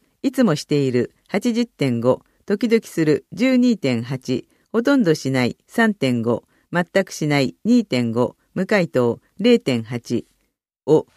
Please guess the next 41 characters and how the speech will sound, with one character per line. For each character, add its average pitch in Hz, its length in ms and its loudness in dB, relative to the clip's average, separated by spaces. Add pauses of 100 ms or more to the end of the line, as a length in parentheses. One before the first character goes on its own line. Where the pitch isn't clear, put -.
(220)
部 190 80 0
屋 226 140 4
の 202 120 2
掃 165 260 -2
除。 131 260 -4 (260)
い 269 120 -2
つ 254 100 0
も 185 140 0
し - 80 -8
て 147 160 -2
い 131 120 -2
る、 117 240 -4 (180)
六 208 260 0
十 254 180 0
九 240 220 0
点 120 240 -2
三。 127 320 -4 (240)
時 220 240 -2
々 240 160 -2
す 170 180 -4
る、 156 300 -2
二 269 120 0
十 220 220 2
六 208 220 0
点 123 300 -4
五。 120 260 -2 (180)
ほ 214 160 -4
と 277 160 2
ん 233 60 2
ど 151 100 0
し - 140 -8
な 131 140 0
い、 - 140 -6 (120)
二 220 180 2
点 123 240 -4
三。 123 320 -4 (240)
全 180 320 -2
く - 80 -16
し - 140 -8
な 151 140 0
い、 - 180 -6